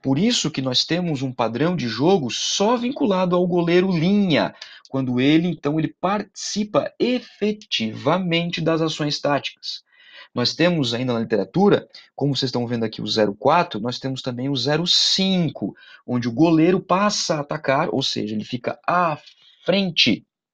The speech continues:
do campo de ata-, da linha central para o campo de ataque,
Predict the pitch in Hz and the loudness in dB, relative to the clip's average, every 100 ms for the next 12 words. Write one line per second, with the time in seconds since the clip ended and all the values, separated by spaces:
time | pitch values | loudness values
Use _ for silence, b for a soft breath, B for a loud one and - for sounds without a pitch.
0 | _ _ _ _ _ _ - B B B | _ _ _ _ _ _ -20 B B B
1 | - 127 127 113 107 139 131 120 139 127 | -2 -2 2 0 2 -2 2 2 2 0
2 | 127 110 110 110 104 - 123 123 127 165 | 0 0 0 0 0 0 -2 2 2 2
3 | 113 110 104 - 107 147 156 139 143 | 0 0 -4 -6 -2 0 2 2 0